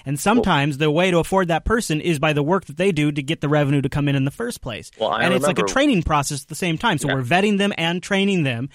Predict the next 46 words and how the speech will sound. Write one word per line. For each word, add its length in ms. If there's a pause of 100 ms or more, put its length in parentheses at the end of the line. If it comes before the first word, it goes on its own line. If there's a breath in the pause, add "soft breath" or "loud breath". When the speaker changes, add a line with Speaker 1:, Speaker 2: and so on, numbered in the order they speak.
(120)
Speaker 1:
and 140
they're 100
getting 240
experience, 540
and 100
they 80
can 120
still 180
put 140
it 60
on 120
the 60
resume. 440 (920 loud breath)
Speaker 2:
I 80
remember 200
when 120
I 60
got 120
my 100
first, 460
uh, 220
part-time 400
job 240
in 100
college 400
doing 180
Java 240
applets, 600 (520 soft breath)
you 60
know, 100
the, 380
the 80
lady 320
who 400
did 140
the 120
actual 280
hiring, 720
she 120
wasn't 200
the 60
person 200
I 80
worked 220
for, 80
but, 160